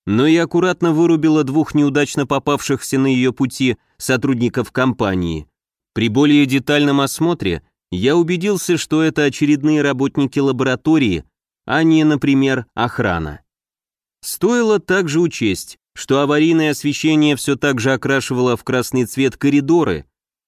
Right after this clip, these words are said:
так что вид лежащих на полу людей напоминал сцену из фильмов ужасов, которые так любят показывать для большего антуража. Правда, в отличие от того же пятого этажа, я не видел здесь того же обилия кабинетов.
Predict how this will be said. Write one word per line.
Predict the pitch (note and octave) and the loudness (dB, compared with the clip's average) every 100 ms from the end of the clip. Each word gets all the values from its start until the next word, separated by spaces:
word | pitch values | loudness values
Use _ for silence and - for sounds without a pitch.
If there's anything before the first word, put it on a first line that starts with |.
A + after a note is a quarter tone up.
| _ | _
так | C3+ D3 | -2 0
что | - E3+ | 0 0
вид | F3 G3 F3+ | 0 0 -2
лежащих | E3+ D#3+ E3+ - D#3+ D#3+ | 0 0 0 0 -2 -2
на | D3+ | 0
полу | D#3 D3+ | 0 2
людей | D#3+ D#3 C#3+ D#3+ | 2 2 2 2
напоминал | D3+ D3 C#3+ D3 D3 C#3 | 2 2 2 2 2 -2
сцену | - - D3 D3 | -6 -2 0 2
из | C#3+ | 0
фильмов | - C#3+ D3 D3+ C#3 | 0 0 0 0 -2
ужасов, | C3+ C3+ - G2 - _ _ - | 0 -2 -2 -6 -8 _ _ -4
которые | B2 F#3 A3+ A3 | -2 0 0 0
так | G3 F3+ E3+ | 0 -2 0
любят | F3+ D#3+ - | 0 0 0
показывать | C#3+ - D#3+ C3 C#3+ B2+ | -2 0 -2 0 0 0
для | B2 | 0
большего | B2 B2 A#2+ C3 B2+ | 0 0 0 -2 -2
антуража. | B2+ C#3+ A#2+ F2 D#2 - - _ _ _ _ _ _ _ | -2 0 0 -2 -6 -14 -20 _ _ _ _ _ _ _
Правда, | B2 C#3 C#3 C#3+ | -2 0 2 2
в | |
отличие | C#3+ D3 C#3+ - C#3+ | 0 0 -2 0 -2
от | C3 | 0
того | C#3+ C3+ | -2 0
же | B2+ B2+ | 0 0
пятого | C#3+ C3 C3 C3 | -2 -2 0 0
этажа, | B2+ C#3 B2 D#3 D#3 C3+ _ _ - | 0 -2 -2 -2 -2 -4 _ _ -8
я | G2 E3+ | 0 0
не | G3+ G#3+ | 2 0
видел | A3 F#3+ E3 | 0 0 0
здесь | A#2 D#3 D3+ | 0 0 0
того | - C#3+ C#3 | -2 0 0
же | A#2 | 0
обилия | A#2+ A#2 A2+ G#2+ | 0 0 2 0
кабинетов. | - G#2+ A2 G#2 E2+ D#2+ - _ | 0 -2 0 0 -2 -8 -18 _